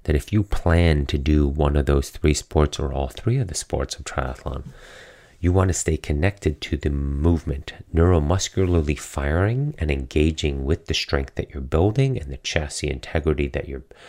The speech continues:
um, providing is important.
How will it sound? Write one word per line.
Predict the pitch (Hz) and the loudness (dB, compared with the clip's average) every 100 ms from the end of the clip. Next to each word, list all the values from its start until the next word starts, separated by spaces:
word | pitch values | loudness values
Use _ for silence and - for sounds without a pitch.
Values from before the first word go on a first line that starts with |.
| - - - - | -20 -20 -14 -10
um, | 67 65 - | -8 -8 -12
providing | - 71 71 71 85 143 156 - - - - - - _ - | -2 -2 0 2 2 2 -2 -12 -20 -20 -20 -20 -20 _ 2
is | 90 90 | 4 4
important. | 92 80 - 90 - - | 2 0 0 0 -2 -10